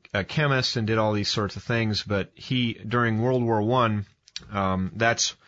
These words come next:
really that's when you saw the, the first modern war machinery being used. So you had, as opposed to, like, cannonballs and, like, occasionally some explosive rounds, you had rounds out of cannons.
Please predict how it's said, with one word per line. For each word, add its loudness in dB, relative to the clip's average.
really 4
that's 2
when 2
you 2
saw 4
the, 2
the -2
first 0
modern 2
war 2
machinery 0
being -2
used. -2
So 2
you 2
had, 4
as 2
opposed 2
to, 2
like, 2
cannonballs 4
and, 2
like, 0
occasionally 0
some -2
explosive -2
rounds, 0
you -2
had 2
rounds 4
out 4
of -2
cannons. 2